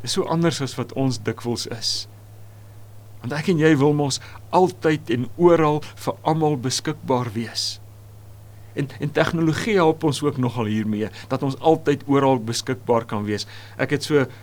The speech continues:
ri-, paar weke gelede het ek in die Karoo gaan fietsry. En ek onthou as ek, as ek by 'n plek kom waar daar selfoonopvangs is, daar in die Karoo, dan het ek vinnig op my foon gekyk of daar nie dalk iemand was wat my gekontak het nie, iemand wat,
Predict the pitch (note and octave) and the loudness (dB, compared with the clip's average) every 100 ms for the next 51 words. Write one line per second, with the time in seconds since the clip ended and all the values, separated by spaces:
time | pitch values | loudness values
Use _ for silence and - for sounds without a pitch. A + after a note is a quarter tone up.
0 | - A#2+ C#3 - B2 - C#3+ B2+ C3+ - | -12 -2 -2 -2 0 6 6 6 2 2
1 | G#2 B2 B2+ B2+ B2 G#2+ A2+ - A#2 A#2 | -2 2 6 6 4 2 -2 -2 0 0
2 | A2 - - - A#2 A#2+ D3+ - B2 - | -2 -6 -12 -4 0 6 6 6 0 0
3 | E3 - G#2 G2 F#2 - - - - - | -2 -2 -6 -6 -8 -14 -20 -20 -20 -8
4 | B2+ C#3+ D3+ C#3+ F3+ E3 D#3+ - - B2 | -4 0 2 6 6 6 0 -4 -6 -2
5 | B2+ B2 A#2+ A#2 E3 F#3 F#3 E3+ E3+ D3 | 0 2 2 2 0 0 2 4 4 4
6 | B2+ B2 A#2 - E3 E3 - C3+ D3 D#3 | 2 2 0 2 2 2 -2 -2 -2 -2
7 | - C#3 B2 - C3+ - - - A#2+ C3+ | -2 -2 -2 0 0 -2 -8 -4 0 0
8 | C3 B2 A#2 C#3 A#2+ A2+ B2 - F3+ F3 | 0 0 4 4 4 0 -4 -4 0 0
9 | C#3 - B2+ A2+ E3 D3+ C3 C3 D3+ C#3 | -2 -4 -4 -2 0 0 -2 -2 0 0
10 | - - - C#3+ - D3 E3+ D3 C#3+ - | 0 -12 -4 -4 -2 -4 -2 -2 -4 -4
11 | F3 F#3+ F#3 C3 C3 C3 - - - - | 0 4 4 2 0 0 -2 -6 -12 -4
12 | C3+ C3+ C3+ C3 - D#3 D#3 C#3+ B2+ A#2+ | -4 0 -2 -2 0 0 2 -2 -2 -2
13 | - B2 E3+ E3+ D#3 D3+ | -2 0 0 2 2 0